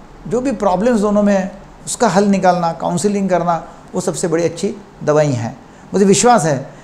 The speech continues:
कि लोग हमारे पास में आते नहीं, उनको यदि video मिल गया ना तो उनको बहुत फ़ायदा होगा, क्योंकि लोग आते नहीं और ऐसा बोलते नहीं, उनको शर्म आती है कि doctor के पास में कैसे जाना, मुझे नपुंसकत्व है कैसे बोलना।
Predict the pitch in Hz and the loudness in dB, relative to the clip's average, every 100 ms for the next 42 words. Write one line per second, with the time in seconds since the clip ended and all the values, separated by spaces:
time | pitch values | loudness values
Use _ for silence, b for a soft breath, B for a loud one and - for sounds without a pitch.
0 | B 240 233 269 233 247 247 247 220 262 | B 0 2 4 4 2 2 0 0 0
1 | 262 208 190 233 233 226 208 220 220 185 | -2 -4 -2 0 0 0 2 2 4 2
2 | 202 202 160 196 185 170 185 180 - - | 2 2 2 2 2 0 -2 -8 -18 -18
3 | - 185 180 180 180 143 139 139 - - | -8 -4 0 0 2 0 0 -2 -6 -12
4 | B B - 262 254 285 262 226 262 262 | B B -2 2 4 6 4 2 0 0
5 | 262 254 233 208 226 170 202 220 214 196 | 2 2 2 0 0 2 2 0 -2 -2
6 | 202 190 220 214 196 196 196 175 - 185 | -2 0 2 2 2 0 0 -4 -4 -4
7 | 190 180 196 185 175 196 175 165 156 151 | -2 -2 -2 -4 -2 0 0 2 0 -4
8 | B B B 180 202 185 190 220 220 208 | B B B 2 4 4 2 2 2 2
9 | 202 196 190 175 185 160 156 156 147 | 4 2 4 2 2 0 0 0 -2